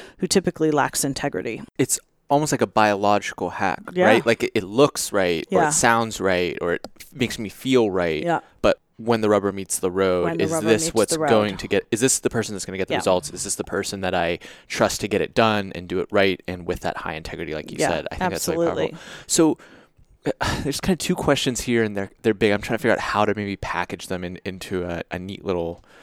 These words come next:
Speaker 2: idea here, which is on, on one side, you know, y-, level one, level two, level three, level four, level five,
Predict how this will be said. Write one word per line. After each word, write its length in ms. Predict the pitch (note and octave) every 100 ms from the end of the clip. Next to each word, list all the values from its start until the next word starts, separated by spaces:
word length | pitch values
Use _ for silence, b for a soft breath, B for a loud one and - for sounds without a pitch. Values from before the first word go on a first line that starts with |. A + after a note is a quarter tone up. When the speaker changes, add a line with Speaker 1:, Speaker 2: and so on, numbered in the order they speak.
| b
Speaker 2:
idea 400 | G2 F#2 G#2 G#2
here, 440 | F#2 - F#2 E2 -
which 240 | G#2+ - B2
is 520 | A2 G#2 G2+ F#2+ - b b b b -
on, 160 | A#2 -
on 160 | A#2 A2
one 140 | B2 C3+
side, 200 | B2 G#2+
you 80 |
know, 80 | G#2
y-, 140 | F#2+ - A2+
level 180 | A#2+
one, 120 | B2 A2
level 140 | G#2+
two, 100 | -
level 180 | G2 G2
three, 160 | G2 G2
level 140 | F#2+ F#2+
four, 180 | G2
level 160 | F#2 F#2+
five, 480 | - F2 E2+ E2